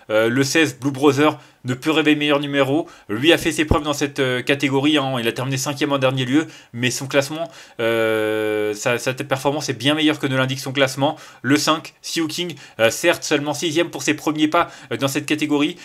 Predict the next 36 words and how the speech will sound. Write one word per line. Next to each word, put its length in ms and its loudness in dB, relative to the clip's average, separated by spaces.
mais 180 0
je 160 -2
pense 180 -4
qu'il 320 -4
est, 340 0
le 120 2
lot 140 4
est 120 2
un 80 2
peu 140 -2
moins 180 0
fort 400 2
et, 220 2
euh, 320 4
que 120 -6
cette 200 -2
sortie 240 -4
lui 80 0
a 40 0
fait 120 -2
également 280 0
le 140 0
plus 140 -6
grand 160 -2
bien. 180 -4
Il 60 -4
a 60 -2
un 20 -2
numéro 320 -4
très 200 -4
correct 220 -2
dans 80 -2
les 60 0
stalles 180 0
de 80 -6
départ. 400 0